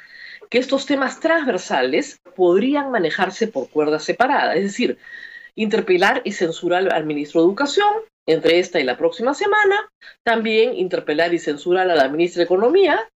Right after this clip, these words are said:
entre esta y la próxima semana, o apenas ella no quiera aprobar, ¿no es cierto?, o plantee una observación a las normas para dilapidar el tesoro público,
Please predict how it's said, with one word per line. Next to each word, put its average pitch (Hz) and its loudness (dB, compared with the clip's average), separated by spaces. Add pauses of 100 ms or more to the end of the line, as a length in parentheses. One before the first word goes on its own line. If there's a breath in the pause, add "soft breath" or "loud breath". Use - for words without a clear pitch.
(120)
entre 165 2
esta 185 -2
y 135 -2
la 127 -4
próxima 202 -2
semana, 370 0
o 175 2
apenas 208 0
ella 190 2
no 202 -2
quiera 214 0 (540 loud breath)
aprobar, 202 0 (160)
¿no 147 -12
es 147 -16
cierto?, 202 -6 (320 soft breath)
o 156 -4
plantee 196 0 (160)
una 180 -2
observación 190 -2
a 170 2
las 147 -2
normas 180 0
para 135 -2
dilapidar 156 -2
el 170 2
tesoro 226 0
público, 381 0